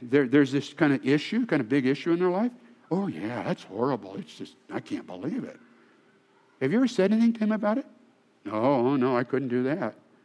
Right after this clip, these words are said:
"So you just let the cancer grow in his family and in his work life?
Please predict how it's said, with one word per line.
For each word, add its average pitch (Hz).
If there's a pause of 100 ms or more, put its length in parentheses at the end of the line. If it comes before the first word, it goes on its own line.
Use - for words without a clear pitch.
(1120)
"So -
you 160
just 170
let 156
the 135
cancer 151
grow 123
in 120
his - (220)
family 175
and 92
in 87
his 90
work 127
life? 190